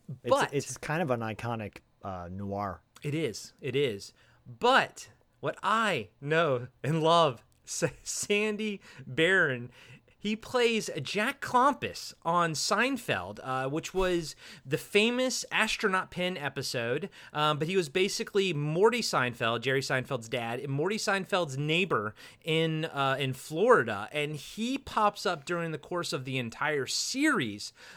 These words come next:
Speaker 2: Um, he actually has a couple little story arcs and everything.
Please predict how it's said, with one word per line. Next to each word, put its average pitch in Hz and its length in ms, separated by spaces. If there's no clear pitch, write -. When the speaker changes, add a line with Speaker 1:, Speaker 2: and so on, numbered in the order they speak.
Speaker 2:
Um, 143 360
he 160 160
actually 180 240
has 180 240
a 175 40
couple 180 300
little 185 160
story 190 400
arcs 185 240
and 139 180
everything. 147 760